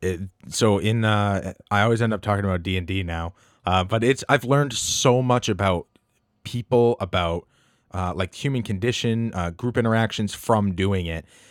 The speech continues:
Um, there was a, a, a moment where, uh, a N P C that they had spent a long time saving, bringing, saving, bringing back to life a little boy,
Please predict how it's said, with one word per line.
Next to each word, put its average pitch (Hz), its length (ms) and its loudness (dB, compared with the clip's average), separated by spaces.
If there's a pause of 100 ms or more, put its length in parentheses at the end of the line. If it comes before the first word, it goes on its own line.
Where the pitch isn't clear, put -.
(200)
Um, 92 360 0
there 104 120 4
was 101 160 0
a, 92 420 4
a, 87 320 -2 (320)
a 101 80 2
moment 113 460 2
where, 90 500 2 (460)
uh, 87 300 -2 (120)
a 95 580 4
N 120 180 2
P 123 160 0
C 110 320 2
that 90 160 -4
they 98 160 2
had 92 140 -6
spent 98 220 -4
a 82 60 -6
long 92 320 0
time 87 580 -2 (260)
saving, 87 640 0
bringing, 95 380 -2
saving, 117 580 0
bringing 117 320 0
back 113 180 0
to - 100 -6
life 92 200 -2
a 78 40 -8
little 95 240 -2
boy, 92 440 0